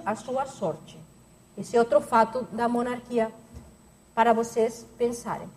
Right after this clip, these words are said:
Fertilidade. A rainha sin fertilidade non tiña futuro na corte, correndo o risco de afastamento da corte ou até de morte. Extremos.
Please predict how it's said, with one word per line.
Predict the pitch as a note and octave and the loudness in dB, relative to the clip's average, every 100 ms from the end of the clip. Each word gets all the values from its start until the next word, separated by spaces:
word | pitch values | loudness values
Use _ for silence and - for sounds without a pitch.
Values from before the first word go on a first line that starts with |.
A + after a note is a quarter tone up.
| - - - - | -20 -20 -20 -2
Fertilidade. | E4+ A4 - G#4+ F#4+ F3+ D#3+ - - - - - - | 4 6 10 10 12 8 8 2 -12 -18 -20 -20 2
A | A3+ | 4
rainha | A#3+ B3 C4+ G#4 A4+ | 10 10 8 6 4
sin | E4+ E4 | 2 2
fertilidade | C#4 C#4 B3+ A#3+ A#3+ C4+ | 2 0 -2 6 6 6
non | C4+ B3+ | 0 -2
tiña | - C4+ C4 | -2 -4 -4
futuro | C4 B3 - F#4+ G4+ | -4 -2 6 6 6
na | F#4 F#4 | 2 0
corte, | G#3+ E3+ - D3 - - _ - | 2 2 0 -14 -16 -20 _ 2
correndo | A#3+ B3+ D#4+ E4+ | 4 6 6 12
o | D4+ | 12
risco | B3 B3+ C#4+ - D4+ D#4 - - - | 12 4 -4 0 0 0 -8 -8 4
de | B3+ | 4
afastamento | B3+ B3+ - B3 B3 D#4 D#4 | 4 0 2 2 2 2 4
da | C4+ C4 | 4 6
corte | C4 C#4 D#4 C#4+ | 6 6 4 -2
ou | A#3+ A#3 | 2 6
até | B3+ - D#4 | 6 4 -2
de | D#4+ | -4
morte. | C4 D#3 D3 - E3 - - _ - _ - _ - _ _ _ _ - - - - - - - - - | -2 -4 -4 -14 -20 -20 -20 _ -20 _ -20 _ -20 _ _ _ _ -20 -20 -20 -20 -20 -20 -20 -8 4
Extremos. | G#4+ - G#4+ D#4+ A3 D#3+ F3 - | 4 6 10 10 10 2 -6 -14